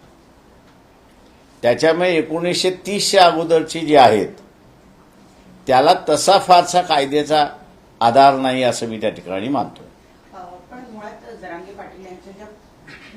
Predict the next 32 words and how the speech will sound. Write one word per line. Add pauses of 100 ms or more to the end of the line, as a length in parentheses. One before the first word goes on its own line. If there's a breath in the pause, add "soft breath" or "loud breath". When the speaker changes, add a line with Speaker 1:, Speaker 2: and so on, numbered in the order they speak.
Speaker 2:
मूळ
मागण्या
आहेत
की
सगळ्या
मराठ्यांना
कुणबी
करा (480)
आणि
बाकीच्या
ज्या
आहेत (200)
सरसकट, (560)
अ, (440)
मराठ्यांना
कुणबीमध्ये (100)
हे
टाक, (400)
मुळात (260)
याच
संविधानाला
धरून
आहेत
का? (340)
या
मागण्या
Speaker 1:
मी
आत-
Speaker 2:
पूर्ण
करण्यासाठी
आहे
का